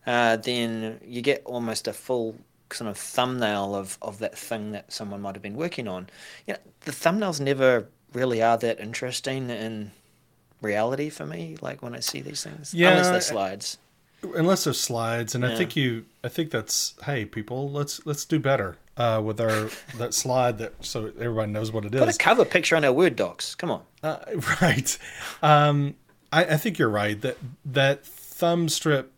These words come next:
Speaker 2: thumb strip, <laughs> thumbnail film strip. I don't know.
Speaker 1: That's the one. That's the one.
Speaker 2: Uh, um, <laughs> I think that's,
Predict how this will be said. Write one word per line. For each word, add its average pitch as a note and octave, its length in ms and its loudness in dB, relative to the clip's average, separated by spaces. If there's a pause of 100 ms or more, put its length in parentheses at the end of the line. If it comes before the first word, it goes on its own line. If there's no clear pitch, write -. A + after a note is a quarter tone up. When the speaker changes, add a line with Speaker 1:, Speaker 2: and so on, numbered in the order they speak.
Speaker 2:
thumb A#2+ 480 -4
strip, - 460 -4 (120)
<laughs> - 80 -
thumbnail D3 920 4 (120)
film D3 380 2
strip. A2+ 360 -4 (280)
I G2+ 40 -8
don't F#2+ 80 -8
know. D#2+ 80 -12
Speaker 1:
That's A#2 200 -8
the A2 100 -2
one. D3+ 180 4
That's D3+ 200 6
the A#2+ 100 0
one. A2+ 220 -2
Speaker 2:
Uh, - 160 -4
um, D3+ 540 6 (460)
<laughs> - 480 -20
I - 60 -2
think D#4+ 180 2
that's, F4+ 240 0